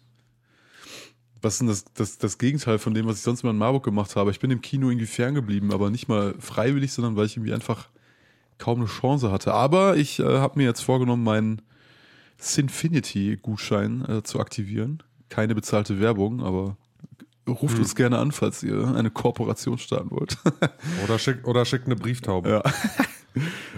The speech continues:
Speaker 1: Um mal wieder öfter ins Kino zu gehen. Nein, ich hab tatsächlich, äh, Cut Bank gesehen. Den hab ich nämlich, äh, kürzlich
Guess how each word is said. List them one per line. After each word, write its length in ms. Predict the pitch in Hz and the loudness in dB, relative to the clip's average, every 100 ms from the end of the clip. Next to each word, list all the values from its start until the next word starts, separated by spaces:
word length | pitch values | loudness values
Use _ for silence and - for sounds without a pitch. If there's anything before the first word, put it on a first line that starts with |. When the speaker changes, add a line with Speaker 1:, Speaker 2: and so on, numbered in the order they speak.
| - | -2
Speaker 1:
Um 140 | 117 | 2
mal 100 | 117 | 4
wieder 120 | 117 110 | 4 4
öfter 200 | 110 113 | 4 2
ins 140 | - | 2
Kino 220 | 135 113 | 0 0
zu 120 | - | 2
gehen. 140 | 101 98 | 2 4
Nein, 180 | 107 98 - - - | 2 0 -8 -14 -2
ich 100 | 135 | 0
hab 100 | - | 2
tatsächlich, 480 | 139 131 123 120 - | 0 2 0 0 0
äh, 100 | 107 | -2
Cut 280 | - 117 - | 0 -4 0
Bank 200 | 135 131 | 0 0
gesehen. 320 | 101 95 98 | -2 0 0
Den 140 | 104 | 0
hab 100 | 110 | 0
ich 120 | 113 110 | 0 0
nämlich, 360 | 107 104 - - | -2 -4 -8 -2
äh, 320 | 104 104 101 | 0 2 0
kürzlich 500 | - 120 - 113 | 0 -2 -2 -6